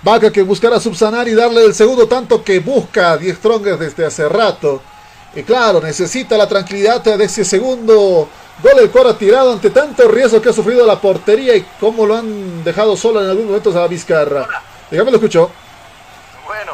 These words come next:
Speaker 2: acá me di-, me dicen algunos amigos que están precisamente allá en la zona de preferencia, también en el estadio Félix Capriles, jugadores de Wilstermann,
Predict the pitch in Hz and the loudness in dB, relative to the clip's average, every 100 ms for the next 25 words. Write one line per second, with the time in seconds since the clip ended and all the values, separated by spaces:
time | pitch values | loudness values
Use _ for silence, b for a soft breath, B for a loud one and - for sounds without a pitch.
0 | 123 147 214 196 208 175 190 214 202 180 | -12 -10 -12 -12 -16 -12 -12 -12 -10 -10
1 | 196 196 160 175 202 156 160 196 - 165 | -8 -10 -10 -10 -10 -12 -12 -12 -12 -12
2 | 190 175 180 175 156 196 185 147 143 160 | -12 -12 -12 -12 -12 -8 -8 -8 -10 -12
3 | - 190 180 165 156 147 147 143 151 165 | -12 -12 -8 -8 -8 -10 -16 -16 -12 -10
4 | 214 202 175 156 151 165 196 175 147 143 | -10 -10 -10 -10 -10 -10 -12 -12 -14 -14
5 | 127 180 185 160 147 180 156 151 208 175 | -10 -8 -8 -12 -12 -14 -10 -12 -12 -12
6 | 139 - - - - - - 175 190 233 | -14 -16 -20 -20 -20 -20 -16 -10 -6 -6
7 | 214 175 - 170 147 - 269 285 - 190 | -8 -12 -16 -16 -16 -16 -16 -16 -12 -12
8 | 151 131 | -8 -10